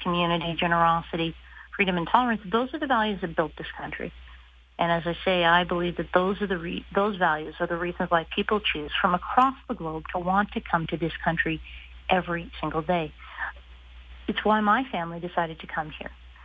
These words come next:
because they knew when they hit the soil here in Canada,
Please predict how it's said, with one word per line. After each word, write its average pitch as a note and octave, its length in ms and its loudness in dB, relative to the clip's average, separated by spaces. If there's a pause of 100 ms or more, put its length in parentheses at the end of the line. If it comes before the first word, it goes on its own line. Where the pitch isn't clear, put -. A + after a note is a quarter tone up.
(280)
because F#3+ 220 0
they G#3+ 140 2
knew B3+ 380 2
when G#3+ 120 0
they B3+ 320 2 (100)
hit A#3 200 -2
the G#3+ 80 0 (100)
soil F#3+ 280 4 (120)
here F3 140 0
in E3+ 120 0
Canada, D#3+ 400 -4